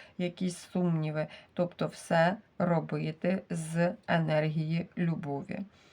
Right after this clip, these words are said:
е, лю-, кохання. Е, дивіться, сила це, м, якщо у вас якісь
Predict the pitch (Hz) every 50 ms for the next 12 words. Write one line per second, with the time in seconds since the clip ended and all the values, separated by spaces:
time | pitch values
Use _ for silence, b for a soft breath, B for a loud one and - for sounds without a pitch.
0 | B B B B B _ - 170 156 156 - - - 165 170 170 175 - - -
1 | - - - - 170 170 - 175 160 - - 170 165 156 156 165 170 160 170 180
2 | 190 B B B B B B B B B B B - - 170 165 170 165 170 170
3 | 165 165 165 - - - 175 175 170 - - 240 254 254 240 220 196 180 180 175
4 | - - - - - - 180 185 190 196 196 190 190 190 185 185 - - - 175
5 | 175 165 160 156 156 78 - - - - - - - - - 170 180 175 175 -
6 | - - 220 214 202 185 175 175 175 180 185 180 180 - - 165 160 160 - -
7 | 170 170 165 - - -